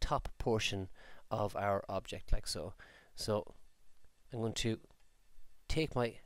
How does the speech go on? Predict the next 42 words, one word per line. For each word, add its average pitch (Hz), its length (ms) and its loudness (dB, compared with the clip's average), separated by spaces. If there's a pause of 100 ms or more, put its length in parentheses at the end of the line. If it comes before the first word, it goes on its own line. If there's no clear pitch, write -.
(120)
distance 190 300 0
across - 520 2 (360)
from 113 320 6
the 104 140 4
apex, - 500 0 (600)
and 110 340 2
there's 117 200 4
the 117 60 2
location 107 420 2
of 101 120 -4
my 101 260 0 (180)
cut - 340 2 (200)
like 90 220 -4
so. - 240 -6 (520)
I'm 110 80 -2
going 107 100 2
to - 60 0
project - 380 4
my 139 100 6
point - 380 6
down 113 320 4 (760)
like - 160 -14
so, - 260 -2 (420)
and 117 300 2 (160)
I'm - 40 -12
going 117 120 0
to 113 160 -2 (280)
give 117 160 -2
me 110 80 2
my 98 280 0 (500)
distance 101 400 -8
there 107 300 0 (500)
like - 140 -4
so. 123 120 4
I'm 113 80 4
going 107 120 2
to 107 120 -2 (120)
project - 280 0
my 110 80 0
point 104 340 0
down 104 220 0
here 156 320 2